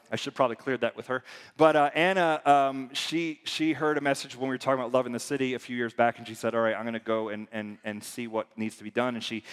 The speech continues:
she came across a, a group home that was near here, the Parkwood, and she poured energy into that and said, "Let me just go in there. You know, I, I, I don't want, I mean, yeah, you have to have permission," but she wasn't waiting, waiting for my permission or anyone else's. She was like, "Hey, something needs to be done here. Let's pour into this. Let's make this happen."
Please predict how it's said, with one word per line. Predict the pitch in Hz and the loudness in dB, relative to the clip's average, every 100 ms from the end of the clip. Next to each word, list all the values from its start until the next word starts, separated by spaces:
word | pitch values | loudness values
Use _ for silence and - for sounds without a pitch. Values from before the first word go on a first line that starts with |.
| - | -14
she | - 120 | -10 -8
came | - 127 | -4 -4
across | 117 - 117 113 - | -4 -2 0 0 -4
a, | 120 110 | -8 -6
a | 113 | -6
group | 117 135 143 | -6 -10 -6
home | 123 104 | -4 -4
that | 101 101 | -6 -8
was | - | -8
near | 110 104 | -6 -6
here, | 104 | -4
the | 101 | -8
Parkwood, | 98 131 101 104 98 | -4 -2 -2 -2 -4
and | 101 | -4
she | - 113 104 - - | -8 -6 -8 -12 -20
poured | - 131 127 143 | -2 2 2 2
energy | 139 143 - 123 | -2 -2 -4 -4
into | 120 123 | -4 -2
that | 117 | 0
and | 113 | 0
said, | 117 117 | -2 -4
"Let | 117 | -2
me | 131 | -4
just | 127 123 | -4 -6
go | 131 127 | -4 -2
in | 131 | -2
there. | 127 127 127 | -2 0 -2
You | 127 | -2
know, | 117 | -2
I, | 120 - | -2 0
I, | 123 120 127 | -2 -2 -4
I | |
don't | 127 | -2
want, | 131 117 - - | -2 -6 -10 -16
I | 127 | -4
mean, | 131 131 | -4 2
yeah, | 131 | 2
you | 127 | 2
have | 117 | 0
to | 120 | 0
have | 113 | -2
permission," | 117 117 - 113 | -2 -4 -4 -6
but | 101 | -6
she | - | -2
wasn't | 135 135 123 | -2 -2 -2
waiting, | 127 120 120 | -2 -2 -4
waiting | 123 123 | -4 -2
for | 110 | -4
my | 113 123 | 0 0
permission | 127 117 117 - | 0 -4 -6 -6
or | 110 | -6
anyone | 127 139 120 | -4 -2 0
else's. | 113 113 110 | 0 -2 -4
She | - | -10
was | 113 | -2
like, | 113 113 | -2 -2
"Hey, | 123 120 113 - | -2 -2 -4 -10
something | - 143 135 139 | -2 -2 0 0
needs | 135 131 - | 0 -2 -6
to | |
be | 113 | -10
done | 107 120 120 | 0 0 0
here. | 117 107 | -4 0
Let's | 117 120 | -2 -2
pour | - 135 131 | -10 -6 -4
into | 127 123 | -4 -6
this. | 107 101 | -4 -4
Let's | 113 - | -6 -8
make | 117 113 | -6 -4
this | 113 | -4
happen." | 127 131 - 104 | 2 0 0 -6